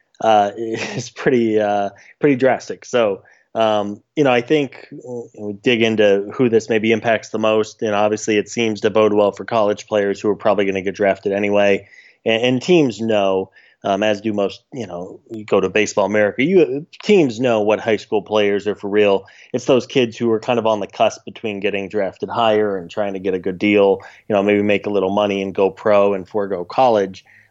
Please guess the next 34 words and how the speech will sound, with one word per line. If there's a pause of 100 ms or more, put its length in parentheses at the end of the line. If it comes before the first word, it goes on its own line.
Um,
those
are
the
ones
who
are
gonna
suffer,
because
not
only (300)
now
will
they
more
than
likely
not
get
drafted, (340)
um,
even
if
they
go
the
juco
route
and
return
in
another
year,